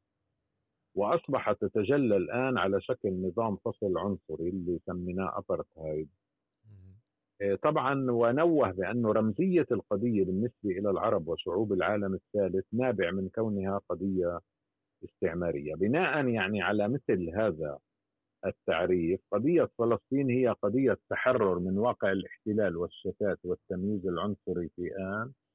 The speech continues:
Speaker 1: والتحرر أيضًا من واقع التصدي الفلسطيني. وبرأيي المطلوب حاليًا أكثر شيء هو صوغ استراتيجية التحرر وأهدافه وليس اقتراحات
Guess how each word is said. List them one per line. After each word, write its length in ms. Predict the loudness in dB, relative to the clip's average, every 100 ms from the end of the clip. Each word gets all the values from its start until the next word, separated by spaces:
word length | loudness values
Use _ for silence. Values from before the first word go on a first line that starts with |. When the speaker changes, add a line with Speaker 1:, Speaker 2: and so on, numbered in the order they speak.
| _ _ _ _ _ _ -4
Speaker 1:
والتحرر 880 | -2 -2 -4 0 2 4 4 2 2
أيضًا 580 | 2 2 0 2 2 0
من 300 | 0 0 0
واقع 720 | 2 2 0 0 0 2 0 -4
التصدي 680 | -8 -8 -4 -4 -2 -2 -2
الفلسطيني. 800 | -4 -8 -8 -10 -16 -14 -4
وبرأيي 580 | 0 2 4 2 4 2
المطلوب 520 | 2 0 -2 0 0 0
حاليًا 540 | 0 2 2 0 0 -2
أكثر 340 | -6 -2 -4
شيء 380 | -2 0 0 0 _ _ _ _ _ _ _ _ _ _ _
هو 260 | 2 4 4 4
صوغ 320 | 2 2 -2
استراتيجية 760 | -6 0 0 0 0 2 0 -2
التحرر 540 | _ -8 -4 0 2
وأهدافه 720 | 2 0 -2 -2 0 -2 -2 -2
وليس 520 | 0 0 2 2 0 -6
اقتراحات 600 | -12 -4 -2 -2 -4 -8